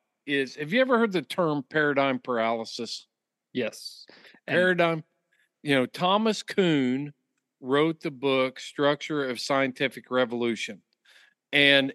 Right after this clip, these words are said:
Speaker 1: he stated in the world of scientists that they go through a thing called paradigm paralysis,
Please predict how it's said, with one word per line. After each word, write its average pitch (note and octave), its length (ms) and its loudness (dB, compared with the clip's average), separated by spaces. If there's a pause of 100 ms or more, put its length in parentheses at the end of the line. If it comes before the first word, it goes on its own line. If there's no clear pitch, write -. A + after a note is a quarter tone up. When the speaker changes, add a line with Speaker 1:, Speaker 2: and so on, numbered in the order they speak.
Speaker 1:
he G3 420 2
stated D3+ 880 0
in C3+ 200 0
the B2 100 -2
world D#3 380 0
of D3+ 120 -2
scientists C#3 920 -4 (380)
that C3+ 220 -4
they C3+ 240 0 (120)
go D#3 220 6
through E3 260 -2
a C#3 60 0
thing D#3 260 -2
called B2 380 0 (280)
paradigm E3 540 2
paralysis, C#3 840 -4